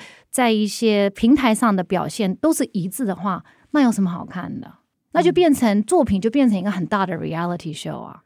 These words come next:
Speaker 2: 那，那所以媒体如果发现了，
Speaker 1: 嗯。
Speaker 2: 他问你，你会说实话吗？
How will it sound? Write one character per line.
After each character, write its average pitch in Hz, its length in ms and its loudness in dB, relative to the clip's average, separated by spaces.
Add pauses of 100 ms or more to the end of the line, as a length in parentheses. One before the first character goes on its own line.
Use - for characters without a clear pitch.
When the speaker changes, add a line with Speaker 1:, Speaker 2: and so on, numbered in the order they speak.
(400)
Speaker 2:
那， 294 140 0 (140)
那 349 100 6
所 302 140 2
以 277 60 4
媒 214 180 0
体 302 100 2
如 180 160 2
果 196 140 -2
发 156 240 -2
现 147 260 -6
了， 73 100 -16
Speaker 1:
嗯。 67 120 -18
Speaker 2:
他 180 140 -2
问 175 200 0
你， 110 160 -6
你 131 80 -4
会 131 380 -6 (380)
说 208 200 0
实 170 200 -2
话 165 200 0
吗？ 131 260 -8